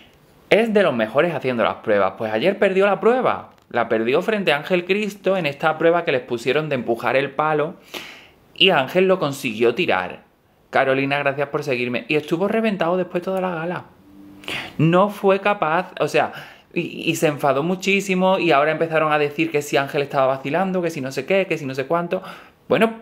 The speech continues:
¿puede Ángel alegrarse de haber ganado una prueba? Mm, él también se alegra cuando gana. Él ha sido líder muchas veces. Y también, vamos a ver, mm, pues al final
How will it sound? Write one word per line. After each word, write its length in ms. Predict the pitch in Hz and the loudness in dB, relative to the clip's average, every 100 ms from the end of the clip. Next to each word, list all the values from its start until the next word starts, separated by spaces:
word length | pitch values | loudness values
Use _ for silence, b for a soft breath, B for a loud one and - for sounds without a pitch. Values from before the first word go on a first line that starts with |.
| - - | -18 2
¿puede 320 | 135 156 185 | 4 6 4
Ángel 480 | 151 180 226 214 180 | 4 0 0 2 4
alegrarse 640 | 135 127 123 113 113 110 117 | 2 2 2 2 0 0 4
de 80 | |
haber 200 | 107 110 | 4 4
ganado 340 | 107 107 104 101 | 2 0 0 0
una 200 | 95 92 | -2 -4
prueba? 680 | 104 104 101 131 214 - _ _ _ _ _ _ _ _ - - - - | -2 -2 0 0 -2 -6 _ _ _ _ _ _ _ _ -20 -20 -20 -14
Mm, 600 | - 117 113 104 113 - 117 | -4 0 0 -2 -6 -2 0
él 160 | 120 117 | 0 2
también 380 | 151 156 165 185 | 0 2 0 2
se 100 | 220 | 2
alegra 680 | 151 160 226 214 101 - | 2 2 2 2 0 -4
cuando 300 | - 135 117 110 | -2 0 2 2
gana. 360 | 107 104 95 110 | 2 2 -2 0
Él 100 | 117 | -2
ha 80 | |
sido 200 | 139 208 | 0 0
líder 360 | 185 180 226 170 | 0 0 2 0
muchas 320 | 127 127 120 | -2 -2 -2
veces. 520 | 107 107 107 101 90 - B B B B B B | 2 0 0 -6 -6 -8 B B B B B B
Y 120 | - | 2
también, 460 | 127 117 113 139 123 | 2 2 0 -2 0
vamos 300 | 123 160 156 | 0 2 2
a 20 | |
ver, 340 | 123 139 98 - | 2 0 -2 -4
mm, 540 | 123 120 113 104 - - _ | -4 -2 -2 -4 -8 -18 _
pues 300 | 127 113 110 | 0 0 0
al 120 | 107 | -2
final 540 | 101 98 98 120 175 | -2 -6 0 0 0